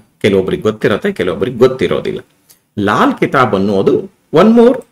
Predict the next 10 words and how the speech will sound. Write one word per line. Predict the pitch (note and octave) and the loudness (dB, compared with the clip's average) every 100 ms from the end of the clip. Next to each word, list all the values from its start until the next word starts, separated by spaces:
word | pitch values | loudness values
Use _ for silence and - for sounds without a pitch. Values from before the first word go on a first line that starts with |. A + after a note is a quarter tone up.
| - | -4
ಈ | C3+ B2+ A#2 | 0 2 0
ಜ್ಯೋತಿಷ್ಯದಲ್ಲಿ | F#2 F#2 D#3+ G#3+ - - C3 F3 D#3+ | -2 2 2 4 2 0 0 2 2
ಇನ್ನೊಂದು | E3 F3+ | 4 2
subject | F3 A#2+ A2+ F#2+ - | 2 0 0 -2 -6
ಅದು. | F#2 _ _ _ _ _ _ _ _ _ _ _ _ _ - | -12 _ _ _ _ _ _ _ _ _ _ _ _ _ -4
ಎಲ್ಲರೂ | G2+ C3 D3 | 0 2 2
ಹೆಚ್ಚಾಗಿ | E3+ E3+ F3+ D#3+ G3+ A4+ - _ _ _ | 0 0 2 4 2 -2 -8 _ _ _
ಪರಿಹಾರ | - F3+ F#3+ G#3 G#3 G#3+ | 4 6 6 6 4 4
ಕ್ರಿಯೆಗಳ, | - - D3+ D3 G#2 | 2 2 6 6 4
ಪರಿಹಾರವನ್ನ, | F2 - E3 F3+ F#3+ G3 B2 G2 | -2 0 2 4 6 6 4 0